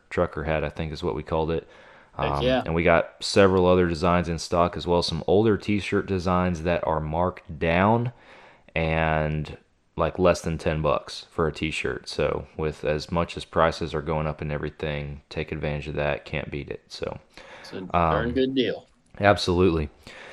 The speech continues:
Speaker 1: Uh, whatever podcast platform you're listening on, be sure you follow and subscribe. We're on all major podcast platforms, as well as our YouTube channel.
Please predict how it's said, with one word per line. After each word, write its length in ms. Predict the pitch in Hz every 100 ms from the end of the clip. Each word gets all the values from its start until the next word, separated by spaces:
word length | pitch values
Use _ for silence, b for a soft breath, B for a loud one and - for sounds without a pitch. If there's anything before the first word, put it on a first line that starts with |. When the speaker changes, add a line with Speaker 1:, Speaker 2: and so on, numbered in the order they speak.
| B B B
Speaker 1:
Uh, 240 | - 85 82
whatever 320 | 90 123 120
podcast 520 | - 113 113 113 104
platform 440 | - 110 - 107 95
you're 100 | 92
listening 400 | 101 - 98 92
on, 220 | 87 87
be 80 | 90
sure 240 | - 92
you 140 | 87
follow 420 | 85 - 90 90 90
and 160 | 87
subscribe. 640 | - 78 - 95 90 92
We're 120 | 85 82
on 140 | 80
all 220 | 73 92
major 320 | 95 92 87 85
podcast 640 | - 87 85 90 87 -
platforms, 720 | 90 85 - 90 87 87 85
as 280 | - 87 78
well 460 | 82 85 85 87 -
as 540 | 82 80 78 73 -
our 300 | 85 80 73
YouTube 460 | 76 101 101 113 92
channel. 500 | 110 110 113 113